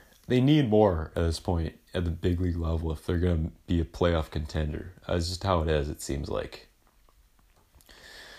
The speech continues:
And because right now, a lot of the time, though, too, is, like, I mean, this season right now, where it is right now, is a lot of stuff is gonna be relying on players that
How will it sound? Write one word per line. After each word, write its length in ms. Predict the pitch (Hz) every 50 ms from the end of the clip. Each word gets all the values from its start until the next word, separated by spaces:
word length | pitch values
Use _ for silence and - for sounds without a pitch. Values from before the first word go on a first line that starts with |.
| - - - _ _ _ _ -
And 640 | - 82 80 80 80 80 80 80 78 76 73 -
because 280 | - 98 82 113 110 90
right 260 | 92 110 131 147 139
now, 260 | 120 110 110 110 113
a 20 | 101
lot 260 | 95 98 98 104 120
of 160 | 135 131 123
the 40 | -
time, 280 | - 101 98 98 101 101
though, 120 | 98 90
too, 280 | 87 - - 87 90 90
is, 120 | 87 82
like, 220 | 87 82 80 -
I 20 | 82
mean, 200 | 104 104 107 113
this 200 | 131 139 - -
season 380 | - 120 117 120 127 120 98
right 240 | 92 98 104 107 95
now, 280 | 87 82 85 92 101 110
where 260 | 107 98 92 92 95
it 60 | 90
is 180 | 95 104 104 110
right 180 | 113 104 92
now, 280 | 85 82 82 92 104 -
is 140 | - - 85
a 40 | 90
lot 180 | 85 92 104
of 100 | 117 123 120
stuff 260 | - - 98 95 98
is 100 | 95 92
gonna 140 | 98 92 95
be 40 |
relying 460 | 92 90 82 80 76 76 80 87 87 87
on 320 | 85 82 78 73 73 73 - - - - - - - - _ _ _
players 420 | - 82 82 85 87 90 87 82 80
that 400 | 90 85 80 76 71 67 -